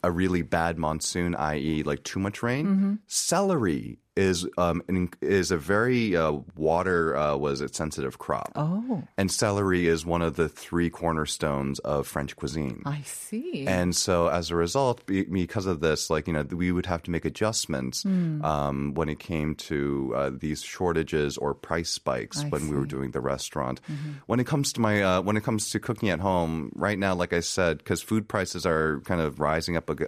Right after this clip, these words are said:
Speaker 1: uh, on the board, it's not so much that I'm cutting back on certain foods. I'm cutting back on other purchases so we can kind of maintain the same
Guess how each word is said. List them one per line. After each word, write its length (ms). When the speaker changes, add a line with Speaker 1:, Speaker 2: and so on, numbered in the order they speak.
Speaker 1:
uh, 240
on 200
the 60
board, 380
it's 240
not 240
so 240
much 280
that 120
I'm 160
cutting 240
back 240
on 120
certain 340
foods. 420
I'm 140
cutting 240
back 220
on 100
other 220
purchases 960
so 340
we 140
can 100
kind 220
of 80
maintain 500
the 100
same 480